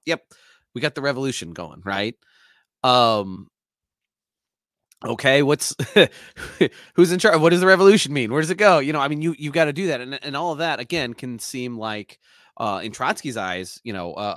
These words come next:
a nationalism that's, that's somehow contradicting internationalism. And of course, you know, in a very liberal sense, that's, that's the authoritarianism too, that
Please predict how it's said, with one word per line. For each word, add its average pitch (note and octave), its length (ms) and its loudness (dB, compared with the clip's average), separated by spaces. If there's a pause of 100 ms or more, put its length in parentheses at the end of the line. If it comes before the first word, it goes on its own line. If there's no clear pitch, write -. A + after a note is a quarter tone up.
a F#2+ 40 -16
nationalism G2+ 800 -8 (300)
that's, F#2 460 -8
that's F2+ 220 -10
somehow G#2 460 -6
contradicting G2+ 840 -14
internationalism. F#2 960 -12 (400)
And G2+ 440 -8
of G2 140 -16
course, G2+ 340 -12
you G#2 100 -12
know, F#2 180 -12
in F#2 260 -14
a F#2+ 40 -20
very G2+ 180 -8
liberal G2 320 -8
sense, F#2 340 -12
that's, F#2 320 -10
that's F#2 220 -12
the F#2 120 -10
authoritarianism G2 920 -6
too, G#2+ 260 -6
that F2 200 -10